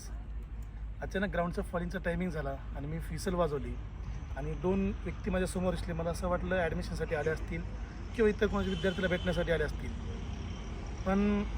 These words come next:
जेव्हा फॉलिंग झाली पूर्ण, म्हणजे फॉलिंगची पाठीमागं फॉलिंग पण पूर्ण झाली,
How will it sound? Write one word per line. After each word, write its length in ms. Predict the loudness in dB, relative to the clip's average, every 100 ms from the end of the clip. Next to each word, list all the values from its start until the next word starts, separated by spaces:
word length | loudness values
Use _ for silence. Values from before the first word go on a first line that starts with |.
| 6
जेव्हा 160 | 6
फॉलिंग 340 | 6 4 4 4
झाली 280 | 4 2 2
पूर्ण, 400 | 0 2 4 6 6 4 2 -2
म्हणजे 220 | 0 0 0 -2 -2 -2 -2 2
फॉलिंगची 480 | 2 2 4 4 4
पाठीमागं 480 | 4 4 6 6
फॉलिंग 300 | 6 6 6
पण 200 | 6 6
पूर्ण 220 | 8 6 6
झाली, 200 | 6